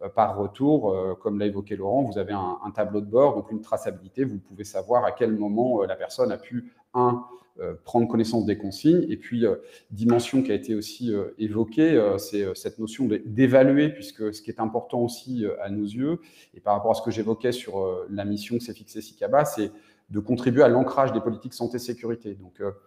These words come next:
ce que, ce que, ce que je, je, je partage très régulièrement avec mes clients, c'est le fait que, euh, c'est pas simplement rentrer dans une démarche, euh, purement administrative par rapport à une obligation légale, euh, c'est, euh,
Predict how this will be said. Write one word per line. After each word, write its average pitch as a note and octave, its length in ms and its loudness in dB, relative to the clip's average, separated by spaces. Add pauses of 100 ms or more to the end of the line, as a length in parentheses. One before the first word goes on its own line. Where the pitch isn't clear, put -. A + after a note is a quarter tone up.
(520)
ce - 140 -18
que, G#2+ 420 0
ce G2+ 80 -10
que, G#2 400 -2
ce G#2 80 -10
que G#2 140 -10
je, F#2+ 320 -6
je, F#2 240 -12
je G2+ 100 -8
partage A#2 400 2
très B2+ 160 4
régulièrement A#2+ 480 4
avec G#2+ 180 0
mes G#2+ 120 -4
clients, C#3+ 340 4
c'est A2+ 160 -2
le G#2+ 80 -2
fait B2 220 0
que, - 120 -4
euh, G#2 100 0 (840)
c'est - 300 -4
pas C3 80 6
simplement C3 420 6
rentrer C3+ 260 6
dans B2 120 4
une A#2+ 200 4
démarche, B2 520 2
euh, A2 160 2 (240)
purement C3+ 320 4
administrative B2 640 0
par G#2+ 100 2
rapport A2 240 -4
à A2 40 0
une A2 120 2
obligation A2+ 640 -2
légale, A#2+ 580 2 (540)
euh, G2 180 -4
c'est, A#2 360 0
euh, G#2 120 0